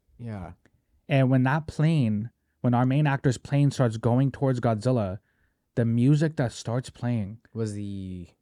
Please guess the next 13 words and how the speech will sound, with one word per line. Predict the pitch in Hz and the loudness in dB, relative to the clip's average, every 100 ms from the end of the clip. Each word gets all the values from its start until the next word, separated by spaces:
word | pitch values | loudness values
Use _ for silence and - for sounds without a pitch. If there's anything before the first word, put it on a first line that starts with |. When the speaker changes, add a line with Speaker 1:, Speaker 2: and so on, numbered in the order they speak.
| _ _ _ - | _ _ _ -14
Speaker 1:
can't | 117 | -10
remember | 117 110 | -8 -8
what | 104 | -8
it | |
was, | 95 101 | -8 -8
but | 104 104 | -8 -6
yeah. | 104 98 95 98 _ _ _ _ - | -6 -8 -10 -16 _ _ _ _ -10
It | |
was | 117 | -6
really | 120 | -4
good | 107 110 | -6 -6
music, | 107 107 104 | -6 -8 -8
though. | 95 95 98 | -10 -10 -12